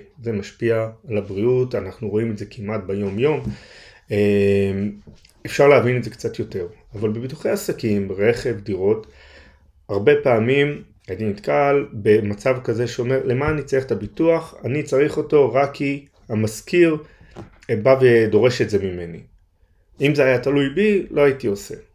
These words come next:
כי אני מכיר את העסק שלי ואני לא צריך, אה, אה, עכשיו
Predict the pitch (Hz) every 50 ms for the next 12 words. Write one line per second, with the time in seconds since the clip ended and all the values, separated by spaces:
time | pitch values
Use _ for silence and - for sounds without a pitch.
0 | _ _ _ - - 190 202 196 190 170 147 135 127 127 - 139 123 - 139 -
1 | 185 - - - - - 170 165 165 165 160 160 139 120 120 117 113 110 110 113
2 | 113 - 127 123 131 131 131 - - 123 120 123 120 123 - 127 117 110 107 107
3 | 101 104 - - - 107 101 98 98 98 101 - - - 117 110